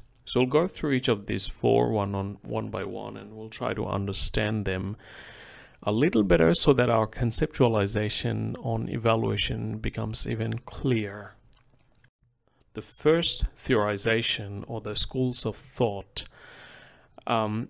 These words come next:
on the difference between research and evaluation is evaluation is seen as a subsection of research.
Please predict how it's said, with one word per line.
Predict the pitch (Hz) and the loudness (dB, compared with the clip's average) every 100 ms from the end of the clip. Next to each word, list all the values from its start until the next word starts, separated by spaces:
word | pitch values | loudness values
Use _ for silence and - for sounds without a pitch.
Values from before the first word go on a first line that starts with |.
| - | -2
on | 123 110 110 107 107 - - 269 - | 0 0 -2 -6 -10 -16 -20 -20 -18
the | - 123 127 120 110 | -8 -4 -4 -6 -8
difference | 110 131 - 120 107 | -8 -8 -8 -10 -8
between | 120 - 117 117 113 - - | -10 -8 -6 -6 -8 -10 -8
research | - 120 - 127 | -2 0 0 0
and | 113 104 | -4 -4
evaluation | 104 113 120 104 98 104 | -2 0 0 -4 -4 -6
is | 113 107 107 - - - - - - - - _ | -6 -6 0 0 0 -8 -20 -20 -20 -20 -20 _
evaluation | 135 123 139 165 151 143 | -2 4 4 4 0 0
is | 117 - | 0 2
seen | - 123 127 | 4 2 0
as | 135 120 110 | -4 -6 -4
a | 107 | 0
subsection | - 127 123 - - 147 - - 104 101 | 2 2 0 2 2 2 -2 -4 -4 -8
of | - 104 - | -10 -12 -10
research. | 110 104 - 107 - - | -4 -2 -2 -4 -12 -12